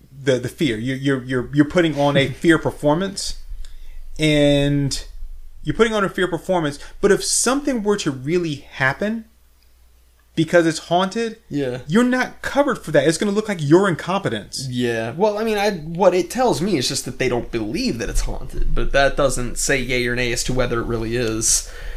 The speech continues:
Speaker 1: Um, so
Speaker 2: I, I'm very untrusting of asylums in general, which, you know, if, if people listen to, like, our podcasts on, like, our greatest fears and things like that, then, you know, it's, it's pretty obvious I'm a bit more superstitious than you.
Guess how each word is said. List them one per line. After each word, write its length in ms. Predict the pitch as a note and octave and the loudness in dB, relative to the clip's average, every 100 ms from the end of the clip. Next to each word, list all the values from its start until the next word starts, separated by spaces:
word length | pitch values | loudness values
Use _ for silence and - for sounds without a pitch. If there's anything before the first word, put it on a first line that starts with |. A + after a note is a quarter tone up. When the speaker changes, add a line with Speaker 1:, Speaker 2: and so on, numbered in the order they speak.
| - - - - | -10 -12 -14 -4
Speaker 1:
Um, 580 | D#3+ D3+ D3 D3 C#3+ C3 - - - | 0 2 4 2 2 -2 -8 -20 -14
so 840 | - - D#3 D#3 D3+ D3+ D3 C#3+ | -4 0 4 6 6 6 4 4
Speaker 2:
I, 300 | D3 D#3+ E3+ G#3+ | 4 4 4 4
I'm 100 | G#3 | 6
very 300 | G#3+ G3 E3 | 6 6 4
untrusting 720 | C3 B2 - B2+ - B2+ A#2+ | 2 0 2 2 2 -2 -2
of 240 | A2 A2+ | 0 0
asylums 480 | A#2 - A#2 A2+ A#2 | 0 2 2 0 -4
in 120 | A#2+ | -4
general, 360 | A#2+ A#2+ A#2 A#2 | -4 -2 -2 0
which, 260 | A#2+ - | 0 0
you 60 | C#3+ | -2
know, 120 | C3+ | 0
if, 300 | A#2+ C3 - | 0 -2 -6
if 100 | C#3 | -6
people 240 | - G3+ F3+ | -2 2 4
listen 220 | F3 F3 | 4 2
to, 60 | D3+ | 0
like, 160 | C#3+ | 2
our 120 | C3 C3 | 2 4
podcasts 580 | C3+ C3 C3+ B2+ - | 4 4 4 4 2
on, 100 | B2+ | 0
like, 140 | B2+ B2+ | 0 0
our 80 | B2 | 0
greatest 400 | B2 B2+ B2+ - | 0 0 -2 -2
fears 400 | C3 C3 C3+ C#3+ | -2 0 -2 -2
and 100 | C#3+ | -2
things 220 | C#3+ C#3 | -2 0
like 200 | C#3 C3+ | 0 2
that, 360 | C#3+ C#3 C3+ - - - - - | 4 4 2 -4 -20 -20 -20 -2
then, 320 | C#3 C3+ B2 | 2 4 4
you 80 | B2+ | 2
know, 200 | B2+ B2 | 0 2
it's, 340 | G#2+ B2 - - | 2 0 -2 -4
it's 120 | - | -2
pretty 180 | - E3 | 2 4
obvious 280 | B2+ B2+ - | 4 2 0
I'm 100 | B2+ | 0
a 20 | |
bit 180 | A#2+ B2 | 0 -2
more 180 | B2+ A#2+ | -2 -2
superstitious 640 | B2 A#2+ A#2+ C#3 C3+ C#3+ | -4 -4 -2 0 0 -2
than 160 | - C#3+ | -2 -2
you. 300 | C#3+ C#3 | -2 -2